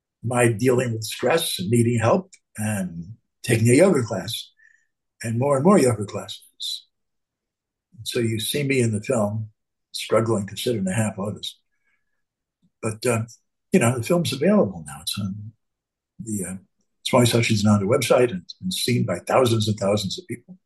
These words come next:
What a hoot. That was, uh,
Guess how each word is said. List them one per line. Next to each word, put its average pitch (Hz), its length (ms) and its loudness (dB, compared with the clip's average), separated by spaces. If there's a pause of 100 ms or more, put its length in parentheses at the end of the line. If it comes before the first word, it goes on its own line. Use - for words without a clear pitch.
(1800)
What 170 120 4
a 123 60 4
hoot. 123 220 4 (960)
That 131 200 2
was, 117 220 0
uh, 110 160 0